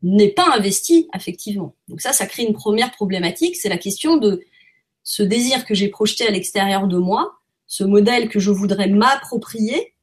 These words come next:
vu qu'il est lointain et qu'il est immatériel, puisque c'est une image, comment je fais pour me l'approprier ? Et c'est parce qu'il y a une difficulté d'appropriation, alors parfois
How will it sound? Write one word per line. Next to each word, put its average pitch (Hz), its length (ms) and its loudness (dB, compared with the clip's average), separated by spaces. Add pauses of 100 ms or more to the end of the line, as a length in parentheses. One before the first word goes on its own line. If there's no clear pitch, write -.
(580)
vu 220 220 4
qu'il 294 200 -2
est 269 80 0
lointain 269 680 0 (360)
et 175 80 -4
qu'il 208 200 -2
est 208 160 0
immatériel, 247 680 0 (120)
puisque 208 240 -6
c'est 202 240 -2
une 208 120 4
image, 233 520 -2 (100)
comment 330 380 6
je 233 200 2
fais 302 340 -2 (200)
pour 214 180 -4
me 240 120 -2
l'approprier ? 240 840 -4 (720)
Et 165 60 0
c'est 233 180 0
parce 226 220 0
qu'il 226 180 -2
y 226 80 4
a 220 60 8
une 220 160 6
difficulté 247 680 -2
d'appropriation, 214 920 0
alors 208 240 0
parfois 226 560 -4